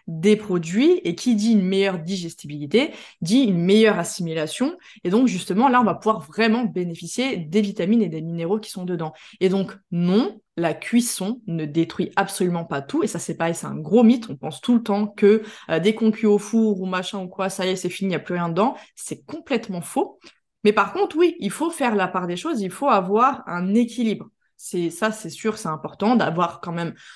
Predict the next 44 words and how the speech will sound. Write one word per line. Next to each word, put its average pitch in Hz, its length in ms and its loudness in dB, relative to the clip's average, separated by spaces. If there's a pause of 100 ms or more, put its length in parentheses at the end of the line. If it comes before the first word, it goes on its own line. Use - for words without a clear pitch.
(140)
un 220 160 4
peu 233 200 4
de, 180 340 4
de 170 140 2
crudité 202 520 0
ou 196 100 -2
des 165 140 -4
choses 175 200 -8
un 160 80 -8
petit - 200 -12
peu, 175 340 0
euh, 139 80 0
crues. 208 320 2 (240)
Après, 170 200 -2
en 202 40 2
fonction 196 320 -4
de 190 60 -2
sa 180 120 -4
tolérance 175 420 -2
digestive, 180 720 -2
si - 200 -2
vous 214 160 4
ne - 20 0
tolérez 180 380 0
pas 185 100 -2
bien 175 180 -4
le 175 120 -4
cru 202 360 -2 (360)
en 170 260 -4
quantité 196 640 2
normale, 190 640 2
c'est 240 440 2
qu'il 202 240 -6
doit 180 140 2
y 180 60 2
avoir 190 240 0
quand 196 80 -6
même 180 400 -6
une 220 140 4
défaillance 190 580 2
sur 175 160 -6
le 165 100 -6
plan 175 160 -2
digestif. 165 680 -2